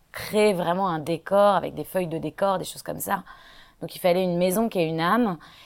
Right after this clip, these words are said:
Et, euh, toutes les maisons qu'on trouvait, ça faisait vite, euh, des maisons un peu dédiées à la location, donc qui n'étaient pas folles. En plus, il y avait une importance des fenêtres, donc il nous fallait, euh, pour le coup, des fenêtres un peu, euh, diagnostic G, quoi.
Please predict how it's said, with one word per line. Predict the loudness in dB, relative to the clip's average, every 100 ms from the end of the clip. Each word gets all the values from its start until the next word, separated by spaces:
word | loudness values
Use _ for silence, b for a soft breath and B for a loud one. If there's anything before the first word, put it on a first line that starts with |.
| B 0
Et, | 4 6
euh, | 6 4
toutes | 0 -2
les | 0
maisons | 0 -2
qu'on | -6
trouvait, | -10 -8 0 2
ça | 4 0 -4
faisait | -6 -8 -6
vite, | -4 -4 -2
euh, | 0 0
des | -4 -6
maisons | -6 -6 -6
un | -6
peu | -6 -8 -8 -14 _
dédiées | -8 -6 -2 2
à | 2
la | 2
location, | 0 -2 -2 -2 -4 -4 -6 _ _ _ _ _
donc | -20
qui | -20
n'étaient | -12
pas | -6 -4 -4
folles. | -6 -2 -2 -2 B B B
En | -8
plus, | -6 0
il |
y |
avait | 2 2
une |
importance | 0 -2 -4 -4 -4
des | -2 -4
fenêtres, | -2 0 0 0 -4 -12
donc | -12 -12
il | -10
nous | -6
fallait, | -4 0 2
euh, | 0 -2
pour | -6
le | -8
coup, | -6 -6
des | -6
fenêtres | -4 -6 -6 -8
un |
peu, | -10 -4
euh, | -2 -2 -4 -12 -10
diagnostic | -8 -6 -10 -12 -14
G, | -6 -4 -2
quoi. | -2